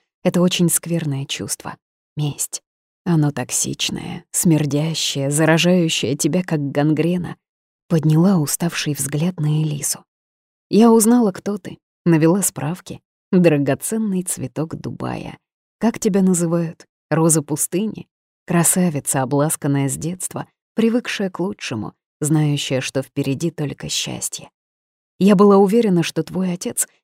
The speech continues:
никогда не допустит, чтобы тебе причинили зло, надругались над тобой. И брак, очевидно, тебя ждал только по любви. Да и почему нет? В вашем окружении сотни богатых, влиятельных мужчин, и любой бы хотел занять место рядом с тобой.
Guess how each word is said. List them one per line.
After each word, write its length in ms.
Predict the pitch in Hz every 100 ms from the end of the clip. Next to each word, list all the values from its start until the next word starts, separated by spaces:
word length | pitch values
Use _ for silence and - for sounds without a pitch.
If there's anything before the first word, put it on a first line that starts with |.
| 180
никогда 560 | 208 240 226 185 175
не 160 | 147 127
допустит, 580 | 131 - 202 - - -
чтобы 320 | - 165 160
тебе 220 | 175 196
причинили 560 | - 160 - 180 185 165
зло, 320 | 160 214 - _ _ -
надругались 680 | 151 143 131 135 180 165 -
над 160 | 131 -
тобой. 420 | - - - - _ _ _ -
И 80 |
брак, 360 | 160 147 156 190
очевидно, 520 | 196 196 180 175 165
тебя 220 | 156 151
ждал 320 | 156 143 147 143
только 360 | 135 135 135
по 100 | -
любви. 460 | 123 135 135 131 - _ _ _ -
Да 100 | 175
и 80 | 170
почему 400 | 175 - 185 185
нет? 380 | 180 - - _ _ _ -
В 140 | 160
вашем 340 | 156 160 156
окружении 600 | 147 156 139 143 160 151 147
сотни 460 | - 226 - 208
богатых, 640 | 175 156 143 220 - 208 165
влиятельных 760 | 151 151 160 160 135 139 -
мужчин, 500 | 127 123 - 123 - - _ _
и 80 | 233
любой 360 | 220 190 175 226
бы 100 | 226
хотел 360 | 214 190 165 147
занять 380 | 143 143 151
место 340 | 143 151 - 156
рядом 280 | 165 170 170
с 80 |
тобой. 380 | - 170 185 202